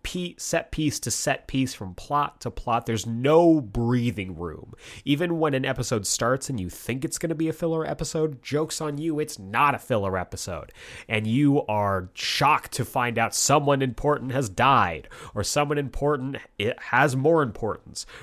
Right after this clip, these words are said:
or someone ends up being not who you think they are. And the first season more or less wraps up with the reveal of the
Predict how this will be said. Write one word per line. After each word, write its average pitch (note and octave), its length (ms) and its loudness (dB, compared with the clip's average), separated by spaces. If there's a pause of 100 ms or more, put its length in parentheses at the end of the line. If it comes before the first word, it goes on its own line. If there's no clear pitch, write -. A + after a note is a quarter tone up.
or B2+ 140 6
someone F3 600 6 (260)
ends B2 260 0
up A#2+ 180 2
being C#3 300 0
not C#3 220 4
who C3 100 0
you D#3+ 180 2
think D#3 280 -2
they A2+ 180 2
are. F2+ 400 0 (260)
And A#2+ 140 0
the C3 60 0
first E3 440 -2
season A2+ 760 -4 (920)
more C#3+ 260 2
or C#3+ 60 4
less C3 280 0
wraps A#2+ 500 0
up A#2+ 260 0
with G#2+ 140 -4
the A2 100 -2
reveal F#2+ 1000 0 (280)
of F#2+ 420 2
the F2+ 560 -6